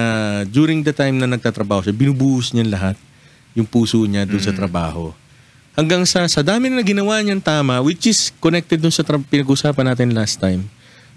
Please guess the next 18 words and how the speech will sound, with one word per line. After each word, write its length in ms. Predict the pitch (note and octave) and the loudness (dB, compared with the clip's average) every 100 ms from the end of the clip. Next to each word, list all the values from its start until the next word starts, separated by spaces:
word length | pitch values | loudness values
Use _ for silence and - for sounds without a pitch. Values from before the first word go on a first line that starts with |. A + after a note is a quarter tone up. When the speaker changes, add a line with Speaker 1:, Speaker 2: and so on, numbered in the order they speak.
| - | -4
Speaker 1:
nagkaroon 240 | F3+ B3+ | 0 2
lang 160 | C#4+ C4+ | 2 0
siya 160 | C4+ | 0
ng 80 | C4 | 0
isang 240 | A#3 C4+ C#4+ | 0 0 0
maliit 320 | C4 A#3+ B3+ | 0 0 -2
na 80 | A#3 | 0
mali 320 | G3+ D#3 E3+ | 2 2 0
lang 240 | D#3+ C#3 C3+ | 0 0 0
na 80 | C#3+ | -2
nasilip 480 | D#3+ A#3 B3 A#3 - | 0 0 0 -2 0
lang 320 | D3+ D3 A#2+ G2+ | 2 2 -2 -6
just 320 | - B2 D#3+ | -6 -4 -2
because 320 | G3+ G3 F3 - | -4 -2 -2 -2
of 160 | C#3+ | -4
wearing 560 | - D3+ D3 C3+ B2+ C3 - - - - | 0 0 2 0 -2 -4 -10 -20 -20 -14
a 80 | B2+ | -8
gown. 560 | B2 D3 C3+ G#2+ F2+ | -2 0 2 0 -4